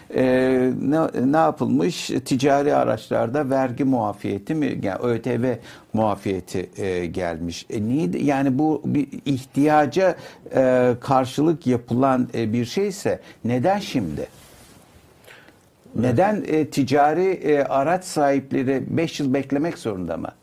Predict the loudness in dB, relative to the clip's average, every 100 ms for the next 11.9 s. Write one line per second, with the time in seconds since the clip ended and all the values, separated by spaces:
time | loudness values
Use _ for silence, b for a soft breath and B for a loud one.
0 | _ _ _ b b b b 0 0 0
1 | -2 -2 -2 0 2 2 2 2 2 0
2 | -2 0 2 2 0 -2 -4 0 0 0
3 | -2 0 0 0 0 0 -2 -6 -6 -10
4 | -12 b b b b b -2 0 2 2
5 | 2 0 0 0 0 -2 -2 0 -2 -2
6 | -4 -4 -4 -2 0 2 0 0 -2 -2
7 | -4 -2 -4 0 0 0 -2 -4 -2 -2
8 | 0 -2 -2 -4 -8 _ -12 -6 -4 -4
9 | -6 -6 -6 -2 -2 0 -2 -4 -4 -4
10 | -2 -2 -4 B B _ -2 0 0 0
11 | -2 -4 -2 -4 B B -4 0 0